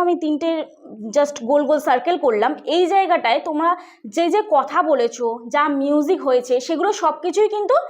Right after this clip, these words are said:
রিমুভ হয়ে যাবে, মিউট হয়ে যাবে, আর কিন্তু চলবে না। তোমরা যদি চাও শুধুমাত্র তোমাদের গানের জায়গাটা রিমুভ হবে, মানে গানের জায়গাটা মিউট হবে, তাহলে তোমাদের এই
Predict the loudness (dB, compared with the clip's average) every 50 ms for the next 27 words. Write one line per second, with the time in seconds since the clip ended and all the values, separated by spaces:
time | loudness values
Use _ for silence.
0 | -8 -18 -20 _ _ 0 2 2 4 2 2 2 2 0 0 -4 -6 -4 0 2
1 | 2 2 2 2 2 0 0 0 -2 -4 -6 -4 -4 -4 -2 -2 0 -2 0 2
2 | 2 2 4 4 2 0 0 -4 -10 -14 -14 -6 -4 -4 -2 -2 -2 0 0 0
3 | 0 0 0 -2 -2 -2 -4 -4 -2 0 0 2 2 0 0 -2 -4 -4 -2 0
4 | 0 2 2 0 0 0 -2 0 0 2 2 2 2 2 2 2 2 2 2 2
5 | 2 2 2 4 4 2 2 0 0 -2 -2 0 0 0 2 2 2 0 0 0
6 | 0 2 2 0 0 2 0 2 2 4 4 4 4 2 2 0 0 0 2 2
7 | 2 2 2 0 0 -2 -2 -4 -4 -4 -2 0 0 0